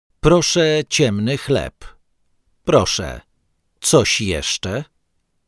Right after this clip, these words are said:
Tak. Czy jest masło fińskie? Nie ma. Jest masło polskie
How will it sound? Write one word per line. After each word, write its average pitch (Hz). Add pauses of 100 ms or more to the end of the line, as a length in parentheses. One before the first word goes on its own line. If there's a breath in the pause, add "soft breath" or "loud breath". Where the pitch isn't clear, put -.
(140)
Tak. - (600)
Czy 127
jest 139
masło 123
fińskie? 107 (800)
Nie 147
ma. 67 (540)
Jest 143
masło 127 (120)
polskie 160